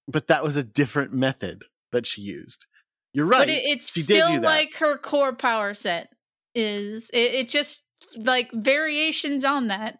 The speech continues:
Speaker 2: are, have always been in her power set.
Speaker 1: Well, so, so you wanna know what was in them. And I, the answer I would propose is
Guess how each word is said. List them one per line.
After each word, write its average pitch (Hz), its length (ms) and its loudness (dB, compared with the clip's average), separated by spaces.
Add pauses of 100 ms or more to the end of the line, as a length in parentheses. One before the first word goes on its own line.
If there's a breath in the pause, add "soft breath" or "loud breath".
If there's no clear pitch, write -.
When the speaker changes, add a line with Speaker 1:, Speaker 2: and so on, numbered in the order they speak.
Speaker 2:
are, - 100 -4
have 220 180 -2
always 226 420 -2
been 214 180 -4
in 202 120 -6
her 196 120 -6
power - 300 -10
set. - 260 -16 (480)
Speaker 1:
Well, 156 300 0 (200)
so, 170 340 2
so 175 120 0
you 170 140 2
wanna 160 200 2
know 147 260 0
what 139 340 -2
was 131 140 -2
in 123 160 -2
them. 95 260 -8
And 131 340 0
I, 147 120 2
the 156 200 0
answer 160 320 2
I 139 140 2
would 160 160 0
propose 127 420 0
is 127 320 0